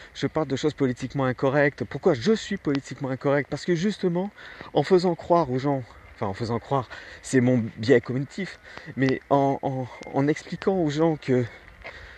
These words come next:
euh, il n'y a pas de différence, que tout le monde, euh, a, a la même chance, que, euh,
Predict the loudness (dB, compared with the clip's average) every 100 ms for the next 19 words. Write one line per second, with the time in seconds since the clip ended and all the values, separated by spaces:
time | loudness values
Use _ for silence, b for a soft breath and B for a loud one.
0 | B -4 2 4 4 4 0 -6 -10 -12
1 | 0 4 6 6 2 2 0 2 0 -2
2 | -4 -10 B B B B B -4 -2 0
3 | 0 2 2 2 2 4 6 4 4 0
4 | -2 -2 2 4 2 0 0 -2 -2 -8
5 | -12 B B B B B -12 0 4 6
6 | 6 6 4 4 4 4 2 0